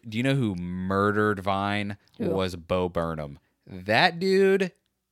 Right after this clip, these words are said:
Speaker 1: destroyed Vine. <laughs> Like, I, if you,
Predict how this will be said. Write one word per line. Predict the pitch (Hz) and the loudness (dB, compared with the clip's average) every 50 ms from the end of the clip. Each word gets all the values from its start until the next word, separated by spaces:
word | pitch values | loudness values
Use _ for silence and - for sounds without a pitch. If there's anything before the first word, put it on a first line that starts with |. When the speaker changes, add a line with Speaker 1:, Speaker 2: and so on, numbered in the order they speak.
| _ _ _ _ _ _ - 147 135 127 | _ _ _ _ _ _ -12 -12 -12 -10
Speaker 1:
destroyed | 123 151 156 165 - - - - - - 147 143 139 135 131 131 127 123 120 117 113 | -8 -6 -4 -2 0 0 0 -2 -4 -2 0 2 4 6 6 8 8 8 6 6 4
Vine. | 104 104 101 95 90 87 85 82 82 82 87 - - | 4 2 2 2 2 2 0 -2 -4 -6 -4 -4 -4
<laughs> | - - - - - 196 - - | -4 -4 -4 -2 -2 -2 0 -2
Like, | 226 208 165 151 147 139 143 - 147 165 165 151 139 131 123 117 104 95 _ - _ - | -2 0 2 2 0 0 -4 -10 -10 -8 -8 -8 -8 -10 -12 -12 -14 -18 _ -20 _ -4
I, | - 147 147 - - - 160 | -4 -2 -2 -2 -2 0 0
if | 165 143 147 | 0 0 0
you, | 156 180 175 | -4 -4 -6